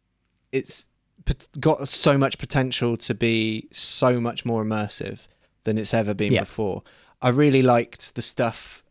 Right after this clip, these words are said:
Speaker 1: um, around how they recorded the sound and how they focused in on single string instruments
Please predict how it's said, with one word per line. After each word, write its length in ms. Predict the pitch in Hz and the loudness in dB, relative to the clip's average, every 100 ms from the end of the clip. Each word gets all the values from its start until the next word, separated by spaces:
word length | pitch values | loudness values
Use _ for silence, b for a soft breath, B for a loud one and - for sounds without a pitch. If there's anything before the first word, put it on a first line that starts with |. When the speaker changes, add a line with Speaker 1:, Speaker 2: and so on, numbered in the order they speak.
| - | -6
Speaker 1:
um, 540 | 120 107 107 107 107 - | -4 -2 -4 -6 -8 -4
around 440 | 113 113 110 107 | -2 0 0 -2
how 180 | - 117 | 0 0
they 120 | 107 | 0
recorded 460 | 104 104 110 104 98 | -6 -6 -6 -6 -8
the 60 | - | -8
sound 720 | - 131 120 120 120 117 113 | -2 0 2 2 -2 -4 -4
and 180 | 107 110 | -4 -4
how 180 | 113 | -4
they 120 | 104 104 | -4 -4
focused 480 | - 113 - - | -2 -2 -2 -4
in 140 | 117 107 | -4 -4
on 140 | 104 | -6
single 880 | 101 - - 123 120 117 117 113 110 | -4 -2 0 -2 -2 -2 0 -2 -4
string 400 | - - 123 120 | -4 -2 -2 0
instruments 840 | 117 113 - - 113 110 - - | -2 -4 -6 -4 -4 -4 -6 -10